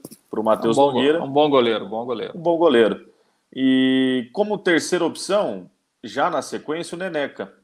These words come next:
Speaker 1: né? É, que tem recebido muitos elogios da comissão técnica,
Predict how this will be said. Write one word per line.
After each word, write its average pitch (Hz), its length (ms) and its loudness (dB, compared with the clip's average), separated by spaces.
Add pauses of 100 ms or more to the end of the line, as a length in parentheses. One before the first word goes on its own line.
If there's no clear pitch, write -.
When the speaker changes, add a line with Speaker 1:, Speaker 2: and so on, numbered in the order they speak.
(200)
Speaker 1:
né? 104 220 -14 (560)
É, 95 460 0
que - 80 -12
tem 123 180 -6
recebido 104 400 -2
muitos 104 280 -6
elogios 98 440 -2
da 95 140 -2
comissão 95 400 -8
técnica, 123 1000 0